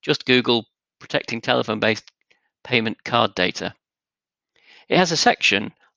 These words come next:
on additional risks and guidance in complex telephony environments, and this includes paying particular attention to home workers.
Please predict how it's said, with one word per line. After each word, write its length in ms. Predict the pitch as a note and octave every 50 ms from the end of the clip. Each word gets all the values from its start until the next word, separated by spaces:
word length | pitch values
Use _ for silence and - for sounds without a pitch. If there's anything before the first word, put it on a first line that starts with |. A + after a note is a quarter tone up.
| - A2+
on 200 | A2 G#2 A2 -
additional 480 | - A2+ G#2+ C3+ B2+ - - C#3 C3+ C3
risks 440 | A2+ G#2+ G#2 - - - - - - - -
and 200 | A2 G#2 G#2 G#2 -
guidance 440 | B2 A#2+ A#2 A#2 G2+ G#2 G2+ - - -
in 120 | A#2 G#2+
complex 540 | - - - C#3+ C#3 - - - - - -
telephony 420 | - - A2 B2 C#3 - - -
environments, 580 | - - F#2 F#2+ G#2 G#2+ - G2+ - - - _ _ - - _ _ _ -
and 100 | A2+ B2+
this 140 | C3 -
includes 340 | C3 A2+ - A2+ G#2 G2 -
paying 300 | - - A#2+ G#2+ A2 G#2
particular 340 | - - - E3+ - C3+ A#2+
attention 460 | A2 - A#2 A2 G#2+ - - - G2
to 100 | - A2+
home 240 | G#2 A2 A2 F2+ G2
workers. 480 | F2+ E2+ - _ F2 F2+ G2 - -